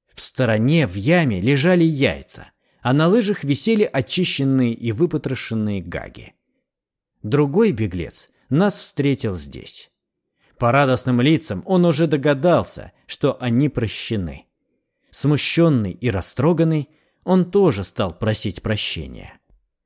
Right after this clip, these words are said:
Меня поразил его страшно изнурённый, болезненный вид. Как он изменился за эти девять дней,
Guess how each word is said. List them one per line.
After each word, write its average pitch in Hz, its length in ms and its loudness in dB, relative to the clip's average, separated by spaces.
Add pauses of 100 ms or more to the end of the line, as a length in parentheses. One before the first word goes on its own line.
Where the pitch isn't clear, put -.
(220)
Меня 117 420 2
поразил 165 460 2
его 160 220 2
страшно 160 500 0
изнурённый, 123 1000 2
болезненный 117 840 2
вид. 73 420 -10 (680)
Как 135 260 0
он 123 180 4
изменился 131 720 4
за 110 140 2
эти 113 240 0
девять 104 340 0
дней, 110 380 0